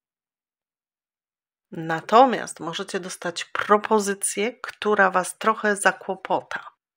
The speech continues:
i będziecie się zastanawiać, co zrobić. Zrobić coś, czy nie zrobić? Może być tak, że niektórym po prostu wpadnie w oko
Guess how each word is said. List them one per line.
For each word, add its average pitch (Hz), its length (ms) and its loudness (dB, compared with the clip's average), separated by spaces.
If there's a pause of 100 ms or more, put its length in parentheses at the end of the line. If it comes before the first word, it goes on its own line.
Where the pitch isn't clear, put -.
(240)
i 185 100 -6
będziecie 180 440 -4
się - 160 -12
zastanawiać, 175 800 0 (340)
co - 160 -12
zrobić. - 720 -8 (800)
Zrobić 254 540 2
coś, - 540 4 (240)
czy 220 160 -2
nie 185 180 2
zrobić? - 720 -10 (1800)
Może 165 220 2
być 285 240 0
tak, 214 260 6
że 208 120 0
niektórym 208 420 -2
po 214 120 -8
prostu - 360 -8
wpadnie 180 560 -6
w - 220 -16
oko 190 500 2